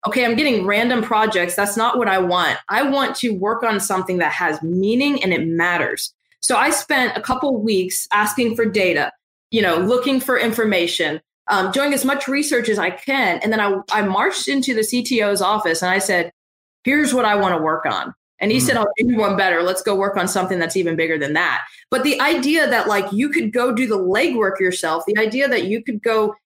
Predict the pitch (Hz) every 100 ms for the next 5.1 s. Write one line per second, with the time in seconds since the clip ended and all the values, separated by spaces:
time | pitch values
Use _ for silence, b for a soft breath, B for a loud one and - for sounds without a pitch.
0 | _ _ _ 214 226 220 208 - 294 339
1 | 302 285 285 240 208 190 165 147 - 285
2 | 330 311 285 247 247 208 - 202 170 165
3 | 175 - - 247 302 277 254 214 175 185
4 | 214 262 277 262 240 220 214 208 190 180